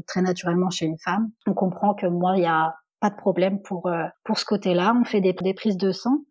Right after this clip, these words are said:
Et là, on s'apercevra qu'il y a juste un petit souci, euh, au niveau d'un taux d'hormone que j'ai, donc la prolactine.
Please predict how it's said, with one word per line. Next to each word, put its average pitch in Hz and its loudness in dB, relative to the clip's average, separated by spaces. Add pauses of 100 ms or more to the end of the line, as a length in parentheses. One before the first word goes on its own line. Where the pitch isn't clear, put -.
(160)
Et 185 2
là, 190 4
on 190 0
s'apercevra 180 -2 (180)
qu'il 175 -2
y 170 0
a 165 2
juste 202 -2
un 185 0
petit - -2
souci, 226 2
euh, 170 2 (200)
au 190 2
niveau 180 2
d'un 170 0
taux 233 2
d'hormone 190 2
que 196 -2
j'ai, 208 2
donc 208 -4
la 160 0
prolactine. 220 0